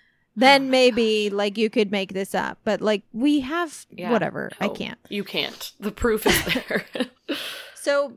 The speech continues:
Speaker 1: uh, lyrics are a big part of it, uh, especially now that she, she and,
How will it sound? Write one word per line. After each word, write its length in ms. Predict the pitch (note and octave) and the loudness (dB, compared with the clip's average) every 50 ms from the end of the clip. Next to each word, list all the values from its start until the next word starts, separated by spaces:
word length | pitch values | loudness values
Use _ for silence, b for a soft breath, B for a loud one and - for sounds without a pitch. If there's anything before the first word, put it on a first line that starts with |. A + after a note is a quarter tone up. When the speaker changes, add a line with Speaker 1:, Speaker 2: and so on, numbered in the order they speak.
| _ - | _ -6
Speaker 1:
uh, 320 | - B3 B3 A#3+ A#3+ A#3+ A3 | -4 -2 -2 -2 -2 -4 -4
lyrics 460 | - C4 C#4+ D4+ D#4 D#4+ D#4+ - - D#4+ | -4 -2 -2 0 0 -2 -2 -4 -4 -2
are 100 | C#4 B3+ | -2 -2
a 40 | |
big 280 | A3 A#3 A3 A3 G#3 G#3+ G#3 G3 - _ _ - | 0 -2 -2 -4 -4 -8 -18 -20 -20 _ _ -6
part 240 | - A3+ G#3 G#3+ | -4 -2 -2 -4
of 80 | G#3+ G3+ | -4 -4
it, 220 | G3+ G3+ G3 - _ _ _ - | -4 -4 -6 -6 _ _ _ -4
uh, 140 | - G#3 G3 E3+ | -2 0 0 0
especially 580 | G#3 - - - C4+ C4 - - D4+ D4 C#4 | -2 -2 0 0 0 0 0 -2 -4 -4 -2
now 320 | B3 A3 G3+ G3+ G#3 G#3+ G#3+ | -2 -2 0 0 0 -2 -2
that 260 | G#3 G#3 F3 - - | -2 -2 -2 -4 -6
she, 720 | - - - A#3 G#3+ G3+ G3 F#3+ F#3+ G3 F#3+ F#3+ F#3 - - - | -8 -8 -6 -4 -4 -4 -4 -4 -4 -6 -6 -6 -6 -8 -8 -8
she 400 | - - - C#4 C#4 C#4 C#4 - | -6 -4 -2 0 0 0 0 0
and, 420 | - G#3+ A3 G#3+ G#3+ G#3+ G#3+ - | 0 0 -2 -2 -4 -6 -8 -10